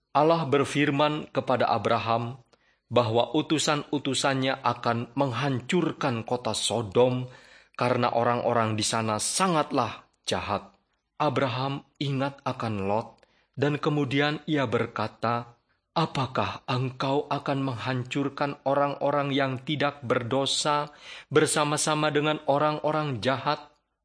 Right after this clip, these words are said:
Abraham mulai memohon kepada Allah untuk tidak menghancurkan Sodom. Allah berfirman bahwa Ia tidak akan menghancurkan Sodom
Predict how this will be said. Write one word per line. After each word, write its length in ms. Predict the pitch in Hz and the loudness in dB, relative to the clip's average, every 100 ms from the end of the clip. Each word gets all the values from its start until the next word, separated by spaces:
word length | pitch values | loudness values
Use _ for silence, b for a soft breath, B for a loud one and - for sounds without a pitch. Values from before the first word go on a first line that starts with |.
| _ | _
Abraham 720 | - 127 110 113 101 113 117 - | 0 2 2 0 0 -2 -2 -4
mulai 480 | 165 160 147 143 139 | -2 0 0 -2 -2
memohon 720 | 147 135 131 123 139 127 127 | -2 0 -2 -4 -6 -6 -6
kepada 400 | - 123 117 110 - | -8 -6 -4 -2 -2
Allah 400 | 110 113 113 113 - _ _ | -2 0 -2 -4 -16 _ _
untuk 560 | - 208 180 202 185 - | 0 0 0 -2 -6 -4
tidak 400 | 190 170 156 - | -2 0 -2 -2
menghancurkan 1040 | 135 120 110 120 113 123 117 - 110 101 | -4 -2 -2 -4 -2 -2 -2 -2 -4 -4
Sodom. 560 | - 101 101 92 104 90 - _ _ _ _ _ _ _ _ _ - | -6 -4 -4 -2 -2 -4 -14 _ _ _ _ _ _ _ _ _ 2
Allah 320 | 131 139 156 | 4 4 0
berfirman 880 | 147 123 123 139 139 135 139 147 - | 0 0 2 2 2 2 2 0 -8
bahwa 640 | - 113 113 117 110 104 - | 0 0 2 2 2 2 0
Ia 320 | 143 147 147 - | 2 2 2 0
tidak 320 | 143 139 139 | 2 2 2
akan 320 | 131 139 127 | 0 2 2
menghancurkan 880 | 120 113 110 120 113 127 120 120 107 | 0 -2 -2 -2 -2 -2 0 0 0
Sodom 720 | - 113 98 117 127 135 | 2 0 2 2 2 -2